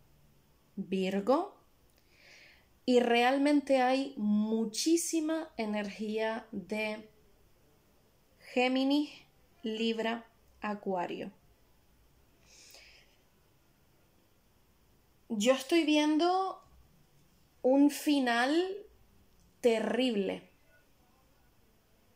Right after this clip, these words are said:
entre tú y una persona. Veo mentiras,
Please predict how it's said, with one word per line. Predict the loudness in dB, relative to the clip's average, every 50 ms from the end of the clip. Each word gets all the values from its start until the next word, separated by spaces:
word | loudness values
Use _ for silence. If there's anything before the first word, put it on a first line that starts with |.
| _ _ _ -12 -8
entre | -6 -6 -4 -4 -4 -6 -4
tú | -2 0 0 0
y | 0 0 0
una | 0 0 0 -2
persona. | -2 -4 -6 -6 -6 -6 -6 -6 -6 -8
Veo | -8 -6 -4 -4 -2 -2
mentiras, | 0 -2 -2 -2 -4 -6 -4 -4 -2 0 0 0 0 0 -2